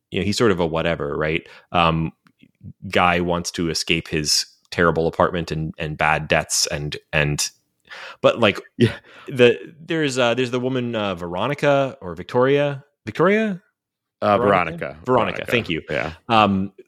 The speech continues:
Speaker 1: she, she came off as, like, continually charming, but holding back secrets. And that's, that was a vibe that I thought worked. Like, I thought she was interesting.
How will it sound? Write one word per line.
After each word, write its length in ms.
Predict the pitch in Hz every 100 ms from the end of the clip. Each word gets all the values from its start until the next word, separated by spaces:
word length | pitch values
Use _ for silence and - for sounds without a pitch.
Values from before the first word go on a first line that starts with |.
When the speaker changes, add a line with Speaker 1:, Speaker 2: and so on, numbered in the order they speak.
| - 139 - -
Speaker 1:
she, 420 | - 220 240 190
she 140 | 233
came 180 | - 226
off 160 | 131 101
as, 260 | 92 -
like, 300 | 131 90 - - _ _ -
continually 840 | 107 104 117 107 98 95 90 87
charming, 480 | - 113 110 95 90
but 100 | 85
holding 400 | - 95 92 87
back 240 | 85 80
secrets. 480 | - 87 - 80 -
And 100 | 90
that's, 220 | 95 -
that 160 | - 104
was 100 | 95
a 40 | 92
vibe 380 | 85 82 80 80 -
that 120 | 85
I 60 | 76
thought 240 | 82 76
worked. 320 | 80 76 - -
Like, 160 | 82 82
I 60 |
thought 140 | 87 -
she 80 | 95
was 160 | 87
interesting. 600 | 80 78 82 - 76 76